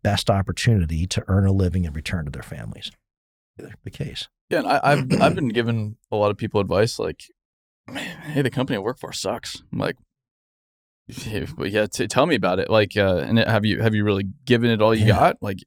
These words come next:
Speaker 2: eh, like, "Yeah." I'm like, "Then go to another company,
Speaker 1: Yeah.
Speaker 2: leave, quit, and, and go elsewhere 'cause you can right now." There
Speaker 1: Yeah.
Speaker 2: was this,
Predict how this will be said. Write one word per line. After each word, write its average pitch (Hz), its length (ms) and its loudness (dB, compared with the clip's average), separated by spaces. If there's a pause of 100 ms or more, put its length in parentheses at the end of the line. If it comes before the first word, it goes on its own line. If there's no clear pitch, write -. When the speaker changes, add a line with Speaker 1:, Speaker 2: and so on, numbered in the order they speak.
(140)
Speaker 2:
eh, 104 260 -4 (180)
like, 92 140 -6
"Yeah." 147 200 2 (120)
I'm 92 80 -4
like, 92 220 -4
"Then 95 160 -2
go 98 180 -2
to 117 60 0
another 117 200 0
company, - 380 -6 (180)
Speaker 1:
Yeah. 110 100 -6
Speaker 2:
leave, 107 260 0 (220)
quit, - 280 0 (380)
and, 98 220 -2
and 101 140 0
go 101 160 4
elsewhere 110 300 -2
'cause 98 200 -12
you 131 80 -10
can 117 300 -2
right 175 200 -4
now." 196 240 -4 (400)
There 113 120 2
Speaker 1:
Yeah. 113 60 4
Speaker 2:
was 113 140 2
this, - 340 0